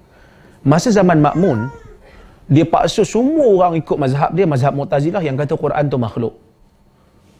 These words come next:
Imam Ahmad sampai kena penjara, sampai kena pukul. Masuk zaman Wathiq,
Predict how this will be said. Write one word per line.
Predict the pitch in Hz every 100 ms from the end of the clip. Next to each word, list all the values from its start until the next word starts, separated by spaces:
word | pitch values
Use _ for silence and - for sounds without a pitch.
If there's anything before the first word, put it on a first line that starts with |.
| _ _ _ _ -
Imam | 143 143
Ahmad | 151 160 185
sampai | 135 143 139
kena | 131 160 - - - _ -
penjara, | 120 123 117 110 92 - _ _ _ _ _ _ -
sampai | 120 127
kena | 123 123
pukul. | 139 123 127 92 95 _ _ _ _ _ _ _
Masuk | - 165 254 165
zaman | 156 156 151
Wathiq, | 180 180 214